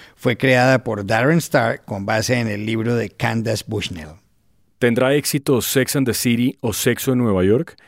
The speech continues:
Speaker 2: como se traduce en ocasiones al español Sin Samantha? Se lo preguntamos a Andrea Aguilar, periodista de la sección de cultura del diario madrileño El País, donde escribe de libros y a veces sobre series.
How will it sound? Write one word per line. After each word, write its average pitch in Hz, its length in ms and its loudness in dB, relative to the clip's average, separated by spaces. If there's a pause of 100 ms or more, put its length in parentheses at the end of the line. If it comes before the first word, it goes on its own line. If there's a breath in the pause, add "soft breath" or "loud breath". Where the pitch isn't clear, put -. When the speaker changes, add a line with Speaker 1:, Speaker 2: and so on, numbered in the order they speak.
(160 soft breath)
Speaker 2:
como 110 180 0
se 104 140 0
traduce 104 440 2
en 120 100 0
ocasiones 104 500 -2
al 117 80 0
español 98 580 0
Sin 127 300 2
Samantha? 107 500 -2 (360 soft breath)
Se - 120 0
lo 127 80 2
preguntamos 127 560 0
a 131 80 2
Andrea 113 300 2
Aguilar, 101 460 -2
periodista 110 580 0
de 120 80 0
la 98 80 0
sección 107 340 -4
de 120 80 -2
cultura 139 600 2
del 113 160 -2
diario 113 240 2
madrileño 110 680 0
El 101 200 -6
País, 101 420 -2 (340 soft breath)
donde 117 200 4
escribe 131 520 4
de 107 140 -4
libros 104 580 0
y 139 80 0
a 143 60 6
veces 127 560 0
sobre 131 340 0
series. - 640 -6